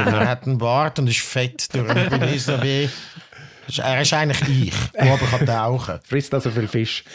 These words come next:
Speaker 2: Äh,
Speaker 1: <laughs>
Speaker 2: weil er macht, gleichzeitig führt er dann noch mit einem oder lernt den kennen und he-, führt dann mit dem das Sushi-Restaurant.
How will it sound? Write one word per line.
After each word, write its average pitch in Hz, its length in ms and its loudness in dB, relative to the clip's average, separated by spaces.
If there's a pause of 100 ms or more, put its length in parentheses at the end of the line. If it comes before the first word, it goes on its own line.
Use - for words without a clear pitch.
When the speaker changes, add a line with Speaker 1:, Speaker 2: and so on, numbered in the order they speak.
(420)
Speaker 2:
Äh, 127 340 0 (100)
Speaker 1:
<laughs> - 120 -8
Speaker 2:
weil 147 200 2
er 147 80 2
macht, 147 280 0 (180)
gleichzeitig 175 460 0
führt 170 340 0
er 151 40 -2
dann 143 140 2
noch 143 60 2
mit 139 160 0
einem 131 300 2
oder 110 140 0
lernt 117 320 -2
den 101 200 0
kennen 117 240 -2
und 123 220 -2
he-, 110 220 0
führt 131 260 -2
dann 113 80 0
mit 110 140 -2
dem 113 120 0
das 104 160 -2
Sushi-Restaurant. 143 800 0